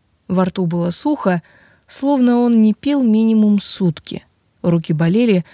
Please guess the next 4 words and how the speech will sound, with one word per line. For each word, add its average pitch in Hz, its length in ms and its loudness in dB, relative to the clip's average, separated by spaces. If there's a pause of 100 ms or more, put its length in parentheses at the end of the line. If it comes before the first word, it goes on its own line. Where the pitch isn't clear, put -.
(180)
обмотанные 202 680 0
какой-то 202 440 -4
мокрой 196 400 0
тряпкой, 226 580 -2